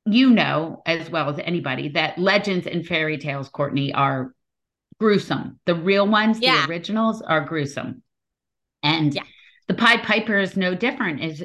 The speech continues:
Speaker 1: about a piper who plays a flute and leads children out of the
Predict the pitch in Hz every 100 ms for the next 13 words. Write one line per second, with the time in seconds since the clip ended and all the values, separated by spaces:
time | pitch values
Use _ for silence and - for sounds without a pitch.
0 | 170 165 170 160 160 147 - 254 - 147
1 | 160 170 175 165 - 185 185 180 - 233
2 | 160 175 - - - - - _ 185 190
3 | 190 208 175 - - 233 220 185 165 156
4 | 160 147 - _ - 185 190 - 165 165